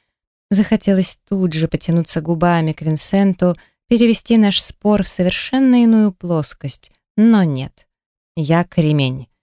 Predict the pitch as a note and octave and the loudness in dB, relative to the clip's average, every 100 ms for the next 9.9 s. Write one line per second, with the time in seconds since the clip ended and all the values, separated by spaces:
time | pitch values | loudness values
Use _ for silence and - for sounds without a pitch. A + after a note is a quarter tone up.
0 | _ _ C#3+ D#3+ D3+ D#3 D#3+ D#3+ C#3+ - | _ _ 0 0 2 0 2 0 0 -2
1 | D3+ C#3 D3 - D3+ C#3+ C3+ C3 - F#3+ | -2 -2 -2 -2 -2 0 -2 -4 -2 -2
2 | - - G#3+ - _ - - G#3 G#3+ - | -2 -2 -2 -4 _ -4 0 2 2 2
3 | G#3 G3 E3+ D#3 E3 E3 D#3 D#3+ C3+ D3+ | 2 2 0 0 0 0 0 -2 -2 -2
4 | D3+ D3 C#3+ C#3 C#3 - C3+ B2+ A#2 - | 0 0 0 -2 -4 -4 -4 -4 -8 -14
5 | _ _ _ _ _ _ _ _ _ - | _ _ _ _ _ _ _ _ _ -2
6 | D3 C#3+ C#3 C#3+ - C#3+ C#3 C3+ C3 B2 | 0 2 0 -2 -4 -2 0 0 0 -4
7 | _ C#3 C#3 D#3+ _ - D#3+ D#3 D3+ D3 | _ -2 -2 -4 _ -2 0 2 0 0
8 | D3 - - D#3 C#3+ _ D#3 D#3 D3 - | -2 -2 -2 -4 -8 _ 0 0 0 -2
9 | D3 C#3+ - D3 C3+ C#3 C#3+ D3+ D#3 | -4 -2 -2 -2 -2 -2 0 0 0